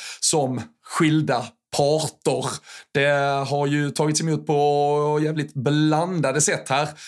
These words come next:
med, eh, kanske cyniker som tycker att det här är ett beslut enbart fattat för att det blev lite storm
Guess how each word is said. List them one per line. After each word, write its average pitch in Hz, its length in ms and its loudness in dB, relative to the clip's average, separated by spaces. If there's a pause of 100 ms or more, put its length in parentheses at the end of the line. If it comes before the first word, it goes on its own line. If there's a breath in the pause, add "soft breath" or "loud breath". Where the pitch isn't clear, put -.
(260 loud breath)
med, 135 440 0
eh, 131 680 0
kanske 127 400 -2
cyniker 135 520 0
som 147 160 -2
tycker 143 180 -2
att 117 60 -4
det 135 60 0
här 127 100 0
är 123 40 0
ett 117 120 -6
beslut 120 400 -2
enbart 123 460 0
fattat 113 340 -4
för 113 100 -6
att 117 60 -4
det 123 60 -2
blev 113 240 -2
lite 113 480 -2
storm 180 540 0